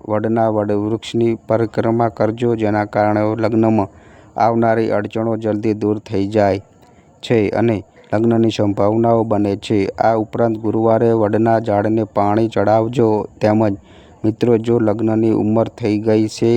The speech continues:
અને તમે લગ્ન કરવા ઈચ્છો છો, તો તમારે વાસ્તુના આ આઠ નિયમોને અજમાવવા જોઈએ. આ નિયમો અપનાવવાથી તમે તમારો મનપસંદ જીવનસાથી મળે છે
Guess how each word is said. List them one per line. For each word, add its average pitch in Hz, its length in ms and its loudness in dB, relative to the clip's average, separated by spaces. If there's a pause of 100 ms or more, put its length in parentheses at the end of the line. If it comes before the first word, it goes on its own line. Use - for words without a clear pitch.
(100)
અને 110 260 0 (440)
તમે 110 280 0
લગ્ન 107 440 2
કરવા 110 380 2
ઈચ્છો 107 360 -6
છો, 117 240 -4
તો 113 200 -6
તમારે 110 500 0
વાસ્તુના 110 720 0 (260)
આ 110 220 2 (160)
આઠ 120 340 0
નિયમોને 110 600 -4 (480)
અજમાવવા 110 640 0
જોઈએ. 110 540 0
આ 113 240 2
નિયમો 110 440 0 (640)
અપનાવવાથી 117 760 0
તમે 113 280 0
તમારો 110 480 0
મનપસંદ 110 640 -2
જીવનસાથી 113 880 -2 (560)
મળે 107 340 0
છે 120 220 0